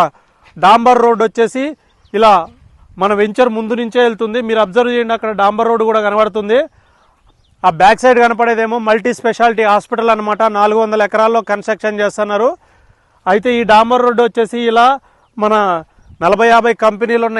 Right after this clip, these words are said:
ఎస్సీజెడ్కు షార్ట్ కట్ లాగా వెళ్తుంటారు ఎంప్లాయీస్. అలానే పక్కనే గవర్నమెంట్ ప్రాజెక్ట్, రెండు వేల ఇళ్లతోటి ఒక గవర్నమెంట్ హౌసింగ్ ప్రాజెక్ట్ కూడా స్టార్ట్ అయిపోయిందనమాట. జడ్చర్ల మనకు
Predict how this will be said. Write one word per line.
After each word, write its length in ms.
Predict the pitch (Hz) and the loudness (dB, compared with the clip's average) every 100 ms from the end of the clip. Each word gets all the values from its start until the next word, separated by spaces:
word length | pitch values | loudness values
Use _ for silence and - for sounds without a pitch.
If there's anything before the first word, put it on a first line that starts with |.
| 214 | -2
ఎస్సీజెడ్కు 580 | 202 233 214 226 208 247 262 | -4 -6 -2 -2 0 -4 -2
షార్ట్ 240 | 220 220 - | 0 0 0
కట్ 180 | 226 233 | -2 0
లాగా 160 | 226 226 | 0 2
వెళ్తుంటారు 460 | 226 202 220 226 208 | -2 -2 -2 0 0
ఎంప్లాయీస్. 440 | 196 220 220 196 247 285 _ _ _ _ _ 175 | 0 0 0 0 0 0 _ _ _ _ _ 0
అలానే 300 | 202 233 233 - | 2 2 -2 -2
పక్కనే 360 | 208 240 233 240 202 | -2 0 0 0 2
గవర్నమెంట్ 400 | 220 226 233 208 - | 2 2 0 -2 0
ప్రాజెక్ట్, 380 | 233 226 208 240 | 0 0 -2 -4
రెండు 180 | 214 214 226 | -4 0 2
వేల 140 | 233 233 | 2 0
ఇళ్లతోటి 420 | 220 233 233 220 233 | 0 -2 -2 -2 -4
ఒక 120 | 208 196 | -4 -2
గవర్నమెంట్ 400 | 214 220 233 220 | 0 -2 -2 -2
హౌసింగ్ 300 | 220 240 220 | -2 -4 -4
ప్రాజెక్ట్ 300 | 233 226 202 220 | 0 0 -2 -2
కూడా 120 | 214 | -2
స్టార్ట్ 260 | - 214 220 | 0 0 2
అయిపోయిందనమాట. 560 | 226 220 208 208 202 196 269 277 _ _ _ _ _ _ 165 | 0 -2 -4 -4 -4 0 -2 -4 _ _ _ _ _ _ -2
జడ్చర్ల 360 | 208 - 247 247 233 | 0 2 2 2 0
మనకు 240 | 220 247 | -4 -2